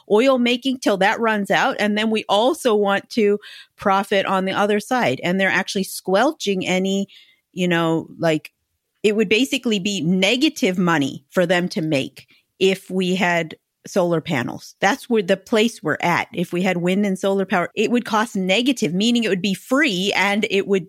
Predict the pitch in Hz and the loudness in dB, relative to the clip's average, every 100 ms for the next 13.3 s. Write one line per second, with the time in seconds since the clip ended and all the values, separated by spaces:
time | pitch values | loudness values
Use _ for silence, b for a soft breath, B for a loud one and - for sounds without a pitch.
0 | _ - 214 - 185 - - 392 622 233 | _ -2 -2 -2 -4 -2 0 0 0 -2
1 | 151 - 127 - - _ _ _ _ B | -2 -2 -4 -6 -18 _ _ _ _ B
2 | B _ 190 359 277 233 202 208 269 226 | B _ -2 0 0 0 2 0 0 -2
3 | - 185 185 196 180 180 180 175 165 170 | -2 -4 -4 -2 -4 -2 -2 -2 -2 0
4 | 160 160 b b b - - 180 170 156 | 0 -2 b b b -10 -4 0 0 0
5 | 156 151 160 _ - 180 165 165 156 151 | 0 -2 -4 _ -2 -2 0 0 0 0
6 | 151 151 151 160 151 - 190 - 226 330 | -2 -4 -4 -2 -4 0 -2 2 2 2
7 | - 233 226 190 - 190 170 214 214 190 | 0 -2 -2 -6 -4 -4 -2 -2 0 -2
8 | - 196 208 185 165 - 175 233 269 - | -2 -2 -2 -6 -6 -4 -2 0 -2 -2
9 | 269 269 285 294 B B 165 190 214 226 | -2 0 -2 -4 B B -2 0 2 0
10 | 156 - 202 185 120 - 202 - 226 214 | -4 -4 -2 0 0 2 0 2 0 0
11 | 202 180 208 208 202 190 170 202 - - | -2 -2 -2 0 0 0 0 -2 -2 -2
12 | 233 - 185 175 175 190 180 180 165 185 | -2 0 0 0 -2 -4 -2 -4 -4 0
13 | 277 190 - | 0 0 -8